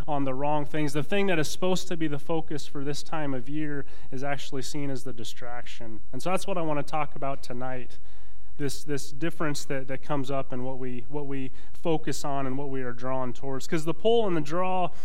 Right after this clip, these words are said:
of material things, it's significant, right? It's hard to resist those temptations. You know, we talk about stepping back and taking a time to reflect on what the reason of the season is for.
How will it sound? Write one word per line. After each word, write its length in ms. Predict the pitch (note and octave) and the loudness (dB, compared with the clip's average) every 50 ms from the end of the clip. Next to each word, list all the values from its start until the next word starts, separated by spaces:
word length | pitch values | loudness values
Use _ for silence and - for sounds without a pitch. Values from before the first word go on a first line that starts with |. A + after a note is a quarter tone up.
| - - - - | 0 0 0 0
of 120 | E3 D3 | 0 0
material 520 | D3+ D3+ C#3+ - - F#3+ F#3+ F3+ E3 D3+ D3 | 0 0 0 0 0 0 0 2 2 0 0
things, 400 | - F3 E3 E3 D#3+ D3+ C3+ E3 | 0 0 0 0 0 0 0 0
it's 200 | D#3+ D#3+ - - | 0 0 0 0
significant, 800 | - D#3 C#3+ C#3 D3 D3+ - - C#3+ - - B2+ A#2+ A#2 - | 0 0 0 0 0 0 0 0 0 0 0 0 0 0 0
right? 320 | B2+ B2 B2 B2 C3 C3+ - - - - - - - - - - - - - - - | 0 0 0 -2 0 0 0 0 0 0 0 0 0 0 0 0 0 0 0 0 0
It's 160 | E3 D3+ - | 0 0 0
hard 320 | - D#3 F3 F#3 F#3+ E3+ C3 | 0 2 2 2 2 0 0
to 140 | - G3 | 0 0
resist 680 | F#3 E3+ D#3 C#3+ B2+ B2+ C#3+ E3 F3 F3 E3 - - - - - - - - | 2 2 2 2 0 0 0 0 0 0 0 0 0 0 0 0 0 0 0
those 220 | E3 D#3 C#3+ - | 2 2 2 2
temptations. 1000 | - E3+ D3+ C#3+ C#3 - D3+ D3+ D#3 D3+ - - D#3+ C#3+ C#3+ C#3+ C#3+ - - - - - - - - - - - - - - - - | 2 0 0 0 0 0 0 0 0 0 0 0 0 0 0 0 0 0 0 0 0 0 0 0 0 0 0 0 0 0 0 0 0
You 80 | E3 | 0
know, 40 | D#3+ | 0
we 80 | D#3+ D#3 | 0 0
talk 260 | - F#3+ F#3 F3 - | 0 0 0 0 0
about 480 | G3 F3 E3+ E3 D#3 D3+ D3+ - - - | 0 0 0 0 0 0 0 0 0 0
stepping 600 | - - - - F3 E3+ - - F3 D#3+ D3+ C#3 | 0 0 0 0 0 0 0 0 0 0 0 0
back 360 | C#3+ C#3+ D3 D3+ D#3 D#3 - | 0 0 0 0 0 0 0
and 140 | D#3+ D3 D3 | 0 0 0
taking 500 | - E3 D#3 D3+ - D#3+ D#3 D3+ D3+ C#3+ - - - - | 0 0 0 0 0 0 0 0 0 0 0 0 0 0
a 80 | D3 C#3 | 0 0
time 400 | - - D#3+ D#3 D3+ D3+ D3+ D3 | 0 0 0 0 0 0 0 0
to 240 | - - E3 D3 C#3 | 0 0 0 0 0
reflect 520 | C3+ C3+ - - - D#3+ D#3 D#3 - - | 0 0 0 0 0 0 0 0 0 0
on 160 | D#3+ C#3+ C#3+ | 0 0 0
what 140 | C#3 C#3 - | 0 0 0
the 80 | D3 C3+ | 0 0
reason 420 | C3+ D3+ E3 E3+ D#3 D#3+ D#3 D3 | 0 0 0 0 0 0 0 0
of 120 | C#3 C3 | 0 0
the 100 | B2+ B2+ | 0 0
season 480 | - - - D#3 D#3 D#3+ D3+ D#3+ D#3 D#3 | 0 0 0 0 0 0 0 0 0 0
is 140 | D#3 D3+ - | 0 0 0
for. 460 | - - D3+ C#3+ D3+ D#3 D#3+ E3 | 0 0 0 0 -2 -2 -2 0